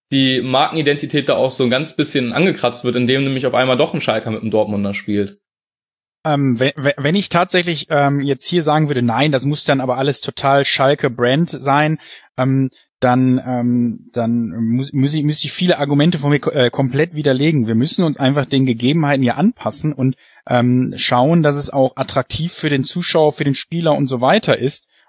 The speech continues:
Speaker 2: Und so funktioniert es im fifa-Bereich am besten.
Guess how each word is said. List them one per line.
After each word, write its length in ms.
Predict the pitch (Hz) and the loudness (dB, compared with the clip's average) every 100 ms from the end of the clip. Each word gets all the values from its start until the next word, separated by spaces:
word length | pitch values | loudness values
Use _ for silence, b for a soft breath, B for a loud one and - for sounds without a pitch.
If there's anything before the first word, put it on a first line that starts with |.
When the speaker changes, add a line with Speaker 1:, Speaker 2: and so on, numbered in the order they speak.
| _ | _
Speaker 2:
Und 300 | 135 139 131 | 2 4 2
so 360 | - 117 135 160 | -2 -4 -2 0
funktioniert 600 | - 156 - 147 156 160 | 0 0 2 2 2 0
es 200 | 135 - | -4 -4
im 140 | 131 | -4
fifa-Bereich 800 | - 202 - 180 156 151 165 - | -2 -2 -2 -2 0 0 0 0
am 120 | 113 | 0
besten. 500 | 127 196 - 214 220 | 0 0 -2 0 0